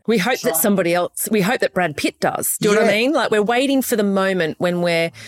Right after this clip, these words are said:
Speaker 1: gonna have a gun drawn on us
Speaker 2: Yeah.
Speaker 1: to make us make that big leap.
Speaker 2: Yeah,
Speaker 1: Yeah.
Speaker 2: well, my lame version of that is being made redundant.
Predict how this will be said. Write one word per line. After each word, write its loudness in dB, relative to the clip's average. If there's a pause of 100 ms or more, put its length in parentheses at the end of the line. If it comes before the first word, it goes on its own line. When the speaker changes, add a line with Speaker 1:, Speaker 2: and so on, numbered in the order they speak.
(180)
Speaker 1:
gonna 0
have 0
a -2
gun 0
drawn 0
on -4
us 0
Speaker 2:
Yeah. 2
Speaker 1:
to -2
make -2
us -6
make -2
that -2
big -2
leap. -2 (180)
Speaker 2:
Yeah, 2
Speaker 1:
Yeah. 0
Speaker 2:
well, 4
my 2
lame 0
version 0
of -2
that 0
is -2
being 0
made -2
redundant. -2